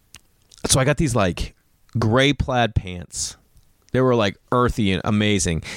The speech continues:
And I got a brown belt, right? There were hints of brown in the plaid. Then I got a brown sport coat that was, like,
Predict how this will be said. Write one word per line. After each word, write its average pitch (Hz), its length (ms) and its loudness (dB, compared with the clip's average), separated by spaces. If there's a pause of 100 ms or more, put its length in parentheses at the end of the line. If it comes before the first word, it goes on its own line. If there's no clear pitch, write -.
(360)
And 110 220 0
I 104 80 4
got 101 200 2
a 95 120 0 (420)
brown 113 440 2
belt, 82 320 -4 (440)
right? 104 200 2
There 123 100 2
were 117 80 4
hints 165 300 0
of 120 100 -2
brown 110 360 2
in 113 200 0
the 101 80 0
plaid. 87 400 -2 (200)
Then 107 100 0
I 120 60 2
got 120 140 2
a 110 120 0 (380)
brown 131 520 2
sport - 580 0
coat 87 340 -2
that 95 140 -2
was, 95 160 -2
like, 90 380 -2